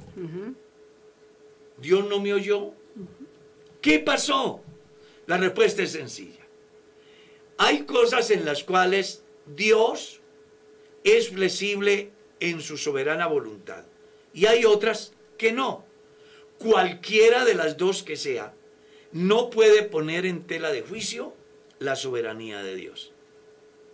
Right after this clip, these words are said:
Speaker 2: No me puede llevar a confrontarme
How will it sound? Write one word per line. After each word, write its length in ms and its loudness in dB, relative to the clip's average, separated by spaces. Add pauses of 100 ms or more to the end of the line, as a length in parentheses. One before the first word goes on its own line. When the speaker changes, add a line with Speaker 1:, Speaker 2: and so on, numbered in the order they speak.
(480)
Speaker 2:
No 260 2
me 140 2
puede 260 2
llevar 480 0 (540)
a 160 -4
confrontarme 960 -6